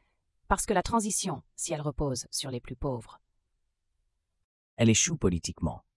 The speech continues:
Speaker 2: C'est pour ça qu'il faut regarder maintenant les mesures d'accompagnement, les subventions à la conversion, le crédit. C'est là que se joue la réussite du plan, pas dans l'annonce.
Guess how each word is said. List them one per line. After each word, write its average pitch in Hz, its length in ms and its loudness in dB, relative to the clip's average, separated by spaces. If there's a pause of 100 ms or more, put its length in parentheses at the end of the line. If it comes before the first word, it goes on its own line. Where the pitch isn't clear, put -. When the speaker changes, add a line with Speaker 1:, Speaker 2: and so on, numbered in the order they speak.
(520)
Speaker 2:
C'est - 160 2
pour 147 160 2
ça 165 160 6
qu'il - 160 -2
faut 117 140 0
regarder 104 400 4
maintenant 95 420 2 (160)
les 110 100 6
mesures 120 300 8
d'accompagnement, 90 800 2 (300)
les 117 100 4
subventions 135 560 6
à 120 60 6
la 107 80 6
conversion, 92 640 0 (320)
le 110 160 6
crédit. 101 560 0 (300)
C'est - 180 4
là 151 180 12
que - 100 2
se 120 160 4
joue 107 240 2
la 107 120 6
réussite 92 440 2
du 85 120 -4
plan, 69 320 -6 (300)
pas 131 180 8
dans 101 140 4
l'annonce. - 580 -2